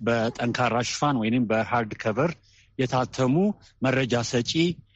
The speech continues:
በኢንሳይክሎፒዲያ ቅርጽ የተዘጋጁ መጽሐፎች ስለሌሉ ነው። ሁለት ደግሞ እኛ እንደ ተወዳጅ ሚዲያ እና ኮሚኒኬሽን ዘመን ተሻጋሪ ስራዎችን ለመስራት፣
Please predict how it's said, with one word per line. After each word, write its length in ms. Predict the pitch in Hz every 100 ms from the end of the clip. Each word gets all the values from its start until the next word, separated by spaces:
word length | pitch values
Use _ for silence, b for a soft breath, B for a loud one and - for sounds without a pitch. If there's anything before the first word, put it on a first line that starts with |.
| b b - 123 123
በኢንሳይክሎፒዲያ 960 | 113 123 139 120 135 123 139 - 120 117 120
ቅርጽ 260 | - 131 135
የተዘጋጁ 480 | 123 - 113 110 107
መጽሐፎች 440 | 113 110 113 156 143
ስለሌሉ 380 | - 113 110 98
ነው። 120 | 113 247 143 - b b b b
ሁለት 240 | 151 170 -
ደግሞ 260 | 160 151 190 202
እኛ 160 | 143 139 147
እንደ 160 | 127 123 117
ተወዳጅ 420 | 131 117 127 110
ሚዲያ 260 | 113 113 113
እና 220 | 113 110 113
ኮሚኒኬሽን 600 | 120 113 107 131 - 196 - B B -
ዘመን 300 | 131 143 131
ተሻጋሪ 520 | 127 - 120 117 117 113
ስራዎችን 540 | 104 123 117 107 - 120
ለመስራት፣ 600 | 107 104 - 117 151